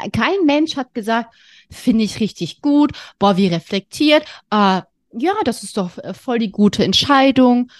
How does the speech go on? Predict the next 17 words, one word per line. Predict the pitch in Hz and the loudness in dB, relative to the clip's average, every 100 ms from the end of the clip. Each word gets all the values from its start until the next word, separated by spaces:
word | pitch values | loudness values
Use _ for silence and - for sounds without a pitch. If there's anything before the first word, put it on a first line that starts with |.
| _ | _
für | - - 202 185 180 180 185 _ _ - | -20 -6 -2 2 2 0 -4 _ _ -4
die | 220 220 | 0 0
und | 202 202 185 | 0 -4 -4
die | 190 175 | -2 -2
Aspekte." | 170 - 277 277 - 247 247 _ | -4 -4 -4 -4 -4 -4 -4 _
Es | 214 - | -14 -6
war | 220 220 | -4 -4
das | - - - | -6 -12 -12
maximal | 202 247 - - 254 233 226 | -6 -6 -6 -2 0 2 0
Positivste. | 226 - 233 220 190 - 180 175 - - 156 160 _ _ _ _ _ _ _ _ _ _ - | -2 0 2 2 -2 -4 -6 -6 -8 -8 -8 -8 _ _ _ _ _ _ _ _ _ _ -6
Maximal | 185 - 190 175 | -4 -2 0 0
Positive | - 202 175 - 156 | -2 -4 -4 -4 0
war, | 175 180 180 _ - - _ _ _ _ _ _ _ _ _ _ - | 2 2 0 _ -20 -20 _ _ _ _ _ _ _ _ _ _ -8
"Ich | - | -4
könnte | 233 226 185 | -2 -2 -4
das | 160 | -6
nicht." | 156 160 - | -10 -12 -16